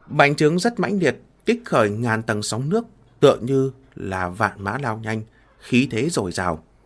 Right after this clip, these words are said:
Thời khắc khẩn cấp, Hứa Thanh không chút do dự, thân thể xốc lên bên trên, giơ hai tay lên không trung bấm niệm pháp quyết, chắp tay trước ngực. Trong thời gian ngắn, ba tôn hình thái thần linh bốn phía lập tức bay đến phía Hứa Thanh,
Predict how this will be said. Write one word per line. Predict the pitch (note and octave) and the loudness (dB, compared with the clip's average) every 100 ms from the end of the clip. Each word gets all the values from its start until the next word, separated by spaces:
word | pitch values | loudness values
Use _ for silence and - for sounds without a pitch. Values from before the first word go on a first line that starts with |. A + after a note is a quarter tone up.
| _ - - - - _ | _ -20 -20 -20 -20 _
Thời | - D3 | 6 6
khắc | A3 A#3 | 6 4
khẩn | D3 A2+ | 4 4
cấp, | F3+ G#3 - _ _ - | 0 0 -8 _ _ 4
Hứa | C#3+ | 6
Thanh | D#3+ D#3+ D3 | 6 4 0
không | C#3+ C#3+ | 2 0
chút | - G#3+ | 0 -2
do | E3 C#3 | -2 0
dự, | C3 G#2+ - _ - | 0 -2 -4 _ -4
thân | F#3+ F3+ | -2 2
thể | D3 G3+ | 2 2
xốc | F#3+ - F#3+ | 2 -2 -2
lên | D#3+ C#3+ C#3+ | 0 0 0
bên | C#3 C3+ | 0 0
trên, | C#3+ C3 C3+ A#2+ _ _ | 0 -2 -4 -8 _ _
giơ | A#2 C3+ D#3+ | -2 4 4
hai | D#3 D#3+ | 4 0
tay | D#3 D#3+ | 0 0
lên | D#3 D#3 | 0 0
không | D#3 D#3 | 0 0
trung | D#3+ D#3 - | -2 -4 0
bấm | C#3+ D#3 G3 | 0 0 -2
niệm | C3+ | -2
pháp | - D3+ - | -4 -6 -2
quyết, | F#3 F#3+ _ _ - | -2 -2 _ _ -4
chắp | F3 F3+ | -4 -2
tay | - B2+ | -2 -2
trước | B2+ G#3 | -2 -4
ngực. | C3+ F#2+ - - - - - - | -4 -6 -8 -20 -20 -20 -8 2
Trong | E3 D#3 | 4 4
thời | D#3 B2 | 4 4
gian | C3+ C#3+ | 2 0
ngắn, | C3 D3+ A#3+ - | 0 0 -6 -2
ba | D3+ D#3 | 6 6
tôn | - D3+ | 8 4
hình | D3+ B2 | 4 -2
thái | B2 E3+ | -2 -4
thần | A#2+ A2+ | -6 -4
linh | C3+ C3+ B2 _ | -2 -2 -8 _
bốn | - B2+ E3+ | 0 2 0
phía | - B2 D3+ | 0 0 0
lập | F#3 A2 - | 0 -2 -2
tức | F3+ G#2 | -4 0
bay | B2+ B2+ | 0 2
đến | B2 C3+ | -2 -2
phía | B2+ | -2
Hứa | C3 C#3+ | -2 -4
Thanh, | C3 B2+ | -4 -6